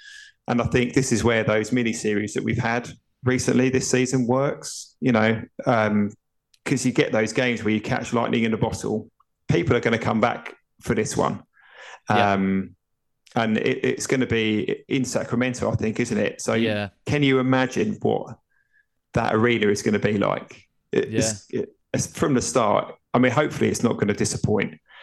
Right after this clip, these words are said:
Speaker 1: Um, but, you know, it, uh, looking at the last game, it's definitely one to look forward to.
Speaker 2: Yeah. Talking about games that we don't wanna disappoint,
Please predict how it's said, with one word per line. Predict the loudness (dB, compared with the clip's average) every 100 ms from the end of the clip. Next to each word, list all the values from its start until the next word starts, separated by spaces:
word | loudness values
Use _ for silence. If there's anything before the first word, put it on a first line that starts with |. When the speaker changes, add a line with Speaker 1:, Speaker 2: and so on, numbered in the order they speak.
| -20 -10 -2
Speaker 1:
Um, | 0 0 -2 -2 -4 -12 _ _ _ _ -4
but, | -2 -2 -6
you | -2
know, | -2 -2 0
it, | 0 0 -8 _ 0
uh, | 0 2 2
looking | 2 4 4
at | 6
the |
last | 4 4 2
game, | 2 4
it's | 2 2
definitely | 2 2 2
one | 2
to | 2
look | -2 0
forward | 0 -2 -2
to. | -6 -8
Speaker 2:
Yeah. | -8 -6 -8 -12 _ _ _
Talking | -2 0
about | 0 -2
games | -2 -4
that | -6
we | -4
don't | -4
wanna | -4 -4
disappoint, | -6 -4 0 0 0 -6